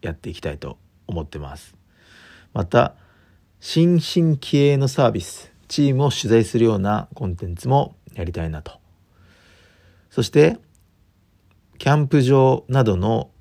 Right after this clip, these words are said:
野外からのお届けのロケモノみたいなことにも挑戦したいなというふうに思っていて、あとは、まあ、アンカーで配信中なので、新しく昨年から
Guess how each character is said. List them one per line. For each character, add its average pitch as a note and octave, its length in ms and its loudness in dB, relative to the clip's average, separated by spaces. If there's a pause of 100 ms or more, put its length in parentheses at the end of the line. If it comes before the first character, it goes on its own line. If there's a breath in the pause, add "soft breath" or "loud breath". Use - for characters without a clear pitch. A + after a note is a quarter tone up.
(200)
野 B2+ 160 4
外 G2+ 260 2
か E2+ 180 -6
ら D#2+ 120 -8
の D2+ 160 -10
お E2 60 -8
届 F2 400 -4
け E2+ 60 -2
の G2 360 -4
ロ F2 140 -6
ケ A#2 160 0
モ A2+ 160 2
ノ A2 180 -2 (240)
み F#2+ 100 -6
た F#2 120 -2
い F2+ 40 -4
な E2+ 120 -6
こ F#2 100 -6
と A2+ 80 0
に C#3 80 -2
も B2 80 -2
挑 F#2 180 -4
戦 E2 160 -8
し - 60 -10
た E2 140 -6
い D2+ 80 -8
な D2+ 180 -8
と - 200 -16 (140)
い G2 120 -10
う E2 80 -8
ふ F2+ 100 -10
う F2 60 -6
に G2 80 -6
思 D2+ 220 -8
っ D2+ 40 -14
て - 220 -18
い D2 80 -14
て、 - 420 2 (800 loud breath)
あ D#3+ 100 -4
と C#3 160 0
は、 C3+ 320 4 (140)
ま A#2+ 140 0
あ、 - 20 4
ア C#3+ 80 4
ン B2+ 80 0
カ A2 160 0
ー G#2 60 2
で G2 80 0
配 G2 180 0
信 G2 180 -6
中 A2 200 -2
な A2+ 120 0
の G#2 100 0
で、 G#2+ 380 2 (460)
新 G#2 240 0
し F2 100 -8
く - 260 -6 (220)
昨 F#2 240 -8
年 F#2 300 -4 (400)
か - 100 -6
ら F2+ 240 -4